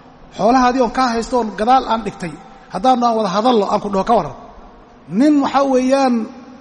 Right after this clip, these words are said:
ee, dhacan, nin dhacan, barya waaxba waa ogolyahay. Haddaabad dhacan tahay oo waxba aad haysan, wixii lagu soo turo iska qaadan. Laakiin markii lagu yidhaahdo, "Waa kan xoolahaadii, intan aad leedahay,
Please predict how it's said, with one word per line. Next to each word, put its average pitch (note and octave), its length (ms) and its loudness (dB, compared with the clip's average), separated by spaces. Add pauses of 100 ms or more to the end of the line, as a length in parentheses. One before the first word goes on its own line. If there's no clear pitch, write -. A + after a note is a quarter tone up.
(360)
ee, A3+ 500 4
dhacan, G3+ 320 0 (320)
nin C#4+ 200 0
dhacan, G#3+ 320 0 (520)
barya C#4 280 4
waaxba B3 360 2 (480)
waa B3+ 120 2
ogolyahay. A#3 380 0 (200)
Haddaabad B3+ 340 0
dhacan C4 220 -2
tahay A3+ 180 0
oo A#3 60 2
waxba B3 180 2
aad C4 100 2
haysan, A3+ 240 0
wixii B3+ 140 -2
lagu C4 140 -2
soo A#3+ 100 0
turo A#3+ 200 0
iska A#3+ 140 -4
qaadan. F3+ 260 -4 (560)
Laakiin B3 260 0
markii C#4+ 200 0
lagu B3+ 140 0
yidhaahdo, B3 300 2
"Waa B3+ 140 2
kan B3+ 140 -2
xoolahaadii, A3 520 -2
intan B3+ 220 0
aad A3+ 100 0
leedahay, G#3+ 300 -2